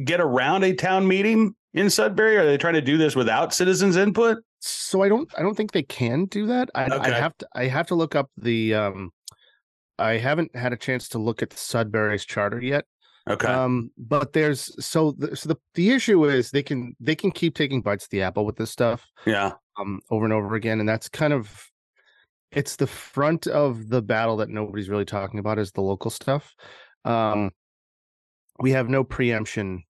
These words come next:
Speaker 2: laws in Massachusetts. Lo-,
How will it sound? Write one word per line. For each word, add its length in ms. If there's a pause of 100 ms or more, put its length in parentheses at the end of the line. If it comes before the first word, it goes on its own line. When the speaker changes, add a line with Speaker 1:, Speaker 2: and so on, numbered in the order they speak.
(920)
Speaker 2:
laws 480
in 100
Massachusetts. 880
Lo-, 360